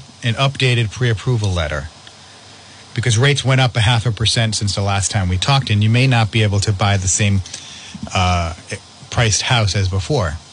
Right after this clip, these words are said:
And in fact, I have a client who went from buying a three hundred thousand dollar house to a two hundred and eighty-five thousand to two seventy-five, and now we're looking at two sixty.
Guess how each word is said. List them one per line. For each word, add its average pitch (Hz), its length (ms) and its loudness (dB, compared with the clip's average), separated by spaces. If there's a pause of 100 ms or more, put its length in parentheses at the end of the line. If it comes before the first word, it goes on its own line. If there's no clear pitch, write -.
(120)
And 98 180 0 (920)
in 123 160 4
fact, 117 680 0 (180)
I 107 140 -2
have 110 160 2
a 104 60 -2
client 110 380 0
who 107 100 2
went 101 240 2
from 107 260 4
buying 104 300 4
a - 20 4
three 113 200 0
hundred 113 240 2
thousand 107 340 2
dollar 101 220 4
house 101 340 2
to 95 240 0
a 90 80 0 (560)
two - 120 0
hundred 113 220 4
and 104 100 0
eighty-five 110 580 2
thousand 101 440 2
to - 100 -2
two 107 200 0
seventy-five, 104 760 0
and 104 120 2
now 113 180 4
we're 117 80 2
looking 117 300 2
at 107 80 -2
two 120 160 2
sixty. 87 540 -2